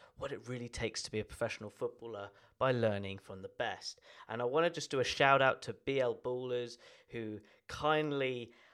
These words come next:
I had the opportunity to interview in person with Carla and Ashley, and to use those segments in this masterclass. I truly appreciate it.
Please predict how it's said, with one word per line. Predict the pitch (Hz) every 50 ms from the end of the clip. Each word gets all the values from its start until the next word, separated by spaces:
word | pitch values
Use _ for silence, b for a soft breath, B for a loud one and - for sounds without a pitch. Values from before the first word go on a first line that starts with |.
| B B _
I | 139 143 143
had | 139 139
the | 127
opportunity | 131 123 - - - - 123 123 117 - - 117 113 110
to | 110 - - 117 110 107 110 107 101 B B B B B _ -
interview | 127 131 127 - - 131 120 110 117 117 117 113 113 - - -
in | 131 131 135
person | 131 - - 127 123 120 117 - - 107
with | 104 98 -
Carla | - - - 123 120 123 120 120 120 117 117 117 B B B B B -
and | 104 - _ -
Ashley, | 135 139 135 - - - 139 131 131 131 127 127 127 B B B B B B B
and | 123 117 113 113
to | - - 113
use | 110 127 139 139 131
those | - 127 120 117
segments | - - 135 120 120 - 117 117 107 - -
in | - 113 110
this | 107 107 - -
masterclass. | 117 120 117 113 - - - 110 107 107 - 104
I | 101
truly | - - - - 123 123 127 123 120
appreciate | 117 - - - - 120 117 117 - - 120 113 113 107
it. | 113 113 113 -